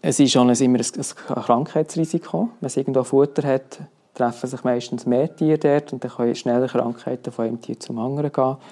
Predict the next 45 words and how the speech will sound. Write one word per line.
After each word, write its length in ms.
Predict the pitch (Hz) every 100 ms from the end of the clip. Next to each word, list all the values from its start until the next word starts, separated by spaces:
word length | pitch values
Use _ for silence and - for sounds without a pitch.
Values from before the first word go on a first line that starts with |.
| - - - - - _ _ _ _ _ -
Das 160 | 131 131
ist, 140 | 117
also 180 | 127 135
eben, 240 | 135 127
man 80 | 127
sollte 360 | 127 127 - -
sicher 380 | - 147 151 160
nicht 400 | 135 131 - -
die 120 | 131
Tiere 320 | 131 127 120
aktiv 500 | 135 - - 170 165
futtern. 560 | - 160 165 - 165 160 - - - - - -
Und 80 | 135
nachher 180 | 147 175
sage 220 | 147 139
ich 80 | 139
das 160 | -
gleich 220 | - 160 170
einfach, 260 | 151 170
wenn 140 | 147 131
wir 60 |
hier 180 | 131 139
bei 80 | 151
den 120 | -
Kleinsäugern 640 | - 143 151 151 147 139
sind. 220 | - 135 120
Es 120 | -
gibt 240 | 131 - 127
auch 40 |
noch 80 | 127
so 120 | 135
eine, 180 | 120 113 - - - - _ _ _ -
ist 140 | -
mir 80 | 135
lange 260 | 135 147 156
unbewusst 560 | 139 156 139 139 139
gewesen, 220 | - 131
eine 100 | 120
indirekte 640 | 143 151 139 135 - - 135
Fütterung. 580 | - 120 113 - 117 -
Und 160 | 117
zwar, 300 | - 117 120
wenn 140 | 117 113
man 160 | 113 -
Lebensmittel 1040 | 135 123 143 156 - 147 151 - - 165